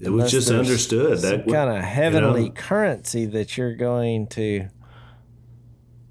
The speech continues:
Speaker 2: I don't, I, I think at that point, I'm, I'm like, "No, I'm out on this."
Speaker 1: <laughs> But that's spoken as a free man, Jays.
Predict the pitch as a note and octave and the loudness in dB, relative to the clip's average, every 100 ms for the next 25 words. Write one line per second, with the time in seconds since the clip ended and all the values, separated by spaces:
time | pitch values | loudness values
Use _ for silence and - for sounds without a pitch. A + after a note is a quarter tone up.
0 | - - _ - - B2 G3 C4 C3 G3+ | -20 -20 _ -20 -10 -4 -2 0 -2 -2
1 | - F#3 G#3+ E4+ F#3+ B2+ D3 G3 - E3+ | 0 -2 0 -2 0 -2 0 -2 -2 0
2 | G3 D#3 C3 G#3+ A3 - D3+ G#3 F#3 B2+ | 0 2 0 -2 -6 -4 -4 0 0 -2
3 | A#2 E3+ F#3 G3 E3 D#3+ D3+ A#2+ G#2 A2+ | -2 0 0 2 0 0 -2 -4 -4 -2
4 | C3 G#2+ - - - - - - - - | -2 -4 -8 -20 -20 -20 -20 -20 -12 -10
5 | - - - - - - - - - D3 | -8 -10 -14 -16 -6 -6 -6 -10 -10 -8
6 | F3 - - - - G3 - - - - | -8 -8 -18 -8 0 0 0 -10 -12 -2
7 | A#3+ - - - - - - - - E3+ | 0 0 -6 -18 -10 -10 -10 -12 -6 -6
8 | - - - G3 - - - - - - | -6 -18 -6 -4 -4 -12 -6 -6 -6 -10
9 | - C3+ A#2 - - C#3 D3 - D3+ D#3 | -4 -2 -2 -4 0 0 2 2 0 2
10 | C3+ B2+ A2+ A2+ A#2+ C3 B2+ B2 C3+ A2 | 2 2 2 -2 0 2 2 2 2 0
11 | G2 G#2 G#2+ | 2 2 2